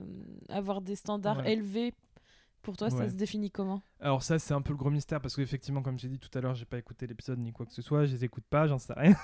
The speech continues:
Speaker 2: <laughs> Mais, euh, de la façon dont je le, euh,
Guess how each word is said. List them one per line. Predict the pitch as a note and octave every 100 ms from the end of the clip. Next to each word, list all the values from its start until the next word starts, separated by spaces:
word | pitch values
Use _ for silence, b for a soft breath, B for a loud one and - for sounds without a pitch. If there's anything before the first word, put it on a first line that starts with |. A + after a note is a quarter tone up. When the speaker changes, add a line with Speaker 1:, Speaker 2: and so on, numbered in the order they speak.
| -
Speaker 2:
<laughs> | E4+ - - - F#4 F#4+ E4 A3+
Mais, | D#3+ F3+ F#3+ G#3
euh, | E3+
de | E3 E3
la | F3
façon | E3+ F3+ - F3+ E3+
dont | D#3 D#3
je | D3 D3
le, | C#3+
euh, | C#3+ C#3+ C#3+ C#3+ C3 C3